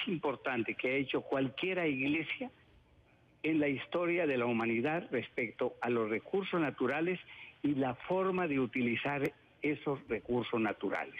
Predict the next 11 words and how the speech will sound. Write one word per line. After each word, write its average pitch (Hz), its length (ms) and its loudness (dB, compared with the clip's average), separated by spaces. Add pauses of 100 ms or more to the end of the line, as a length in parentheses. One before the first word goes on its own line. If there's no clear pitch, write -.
(680)
Y 156 100 0
por 202 180 2
otro 233 220 0
lado, 175 380 2 (800)
el 120 880 4
Papa 160 300 -2
Francisco 135 760 0 (380)
llama 160 420 0
la 151 100 2
atención 151 800 2 (300)
que 131 260 0